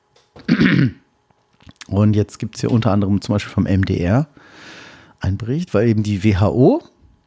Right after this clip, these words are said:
ähm,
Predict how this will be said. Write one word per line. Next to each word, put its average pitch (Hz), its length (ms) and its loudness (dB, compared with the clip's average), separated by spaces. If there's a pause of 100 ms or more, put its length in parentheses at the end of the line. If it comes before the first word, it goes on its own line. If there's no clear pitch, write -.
(1600)
ähm, 104 680 0